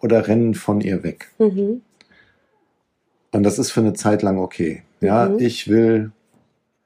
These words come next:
Speaker 1: nicht so werden wie mein Vater.
Speaker 2: <laughs>
Speaker 1: Oder ich will das genauso machen wie der Max, den finde ich ganz toll. Ja.
Speaker 2: Mhm.
Speaker 1: Und dann irgendwann mal zu merken, ähm,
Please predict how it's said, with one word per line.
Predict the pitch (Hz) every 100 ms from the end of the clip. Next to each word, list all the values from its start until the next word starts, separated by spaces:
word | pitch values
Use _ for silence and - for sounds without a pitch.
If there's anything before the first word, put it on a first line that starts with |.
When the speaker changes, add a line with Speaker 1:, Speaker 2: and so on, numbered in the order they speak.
| _ _ _ _ _ _ _ _ _ _ _ _ _ _
Speaker 1:
nicht | 107 110 -
so | 113 95
werden | 98 98
wie | 92
mein | 92 90 90
Vater. | 87 85 - - _ -
Speaker 2:
<laughs> | 240 196 202 196 196 185
Speaker 1:
Oder | 185 117 120 117 113 -
ich | 113 - -
will | 113
das | 104 101 -
genauso | 98 95 107 117 110
machen | 107 104 110 104 101 101 - -
wie | 98
der | 98 90
Max, | 87 85 - -
den | 87
finde | 87 92 85
ich | -
ganz | 156 151 -
toll. | - 78 -
Ja. | -
Speaker 2:
Mhm. | 190 185 180 185 202 - _ - - - -
Speaker 1:
Und | 101 95
dann | 110
irgendwann | 127 120 120 113 107
mal | 107 104
zu | 104 104
merken, | 95 98 98 98 98 95 92
ähm, | 95 92 90 90